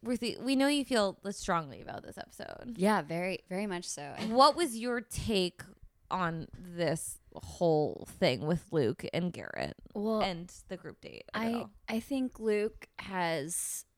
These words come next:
Speaker 2: control issues, and he definitely wanted to, uh, make Hannah into this perfect,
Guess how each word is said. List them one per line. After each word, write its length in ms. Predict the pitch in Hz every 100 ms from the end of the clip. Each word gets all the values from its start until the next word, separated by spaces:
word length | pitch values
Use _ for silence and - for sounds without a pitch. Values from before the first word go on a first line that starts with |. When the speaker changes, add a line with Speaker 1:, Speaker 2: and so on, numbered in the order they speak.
| _
Speaker 2:
control 540 | - 190 170 185 156 165
issues, 760 | 202 - 254 302 427 - - - - - -
and 400 | 185 190 185 180
he 320 | 180 - 202 202
definitely 380 | 190 202 285
wanted 400 | 302 208 170 165
to, 800 | 175 - 175 165 156 151 139 98 - _ - _ _ _ _ _ -
uh, 220 | 156 113
make 300 | - 180 185
Hannah 360 | 185 160 165 175
into 720 | 151 160 170 - 170 165 160
this 340 | 143 151 151 -
perfect, 840 | - 160 156 160 156 147 - -